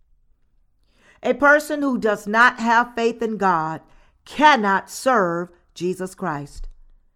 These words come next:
A person who does not believe in God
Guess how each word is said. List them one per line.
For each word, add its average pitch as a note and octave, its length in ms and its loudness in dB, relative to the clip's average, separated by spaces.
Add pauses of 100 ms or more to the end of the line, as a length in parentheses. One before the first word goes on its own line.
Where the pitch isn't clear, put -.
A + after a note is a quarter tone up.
(480)
A D4 100 4
person D#4+ 440 2
who D#4 140 -2
does B3 260 0
not B3+ 260 2
believe A3 340 -2
in F#3+ 160 -6
God F#3+ 380 2